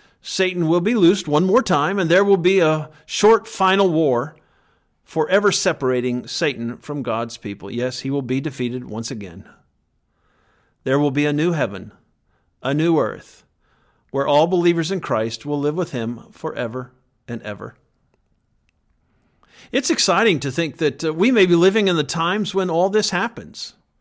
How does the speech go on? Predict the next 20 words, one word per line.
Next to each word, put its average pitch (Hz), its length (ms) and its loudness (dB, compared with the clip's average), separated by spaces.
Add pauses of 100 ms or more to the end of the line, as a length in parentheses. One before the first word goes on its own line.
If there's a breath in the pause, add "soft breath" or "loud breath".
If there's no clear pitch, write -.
(460)
I - 40 -16
mean, 214 140 -6
do 190 80 -2
you 214 80 -2
think 262 240 -2
we 285 100 -4
are? 277 320 -8 (1500)
Does 185 180 2
God 214 340 2
want 190 260 0
us 180 180 0
completely 220 640 -4
in 175 260 -4
the 139 100 -2
dark 131 760 -4
as 190 240 -2
to 208 100 -6
the 190 100 0
timing, 202 640 -4 (200)
or 190 360 -2